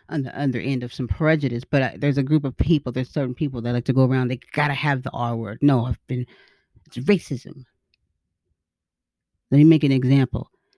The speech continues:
Say if you are white and you, um, are amongst some individuals that are black, um, Hispanic, whatever you, what-, whatever one t-, your pick, and you say, "They, they,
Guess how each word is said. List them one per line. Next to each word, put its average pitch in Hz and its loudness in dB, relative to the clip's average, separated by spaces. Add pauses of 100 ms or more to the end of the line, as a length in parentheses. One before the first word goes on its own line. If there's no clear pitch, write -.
(160)
Say 160 0
if 147 -4
you 151 2
are 127 2
white 113 -8 (1300)
and 135 -6
you, 131 -2 (120)
um, 127 -6 (400)
are 131 0
amongst - -4 (260)
some 131 0
individuals 131 0
that 131 -2
are 123 -4 (500)
black, 131 -2 (140)
um, 127 -4 (400)
Hispanic, 131 0
whatever 131 0
you, 120 -4
what-, 135 0
whatever 135 2
one 127 4
t-, - -20 (100)
your 127 -4
pick, - 0 (680)
and 127 2
you 131 0
say, 127 -2
"They, 123 -6
they, 156 -4